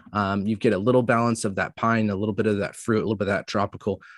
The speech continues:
um, which gives it a very kind of round, um, kind of flavor to it.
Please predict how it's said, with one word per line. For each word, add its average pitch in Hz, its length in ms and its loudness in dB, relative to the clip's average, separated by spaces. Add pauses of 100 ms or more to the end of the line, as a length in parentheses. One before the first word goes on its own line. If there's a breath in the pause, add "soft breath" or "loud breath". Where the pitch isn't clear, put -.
(120 loud breath)
um, 104 140 2
which - 240 -2
gives 117 180 2
it 95 80 2
a 98 140 2
very 113 340 2
kind - 200 -4
of 82 120 -8
round, 95 480 -2 (140)
um, 92 540 -6 (300)
kind 107 160 2
of 92 80 -4
flavor 92 400 -4
to 90 220 -4
it. 90 160 -2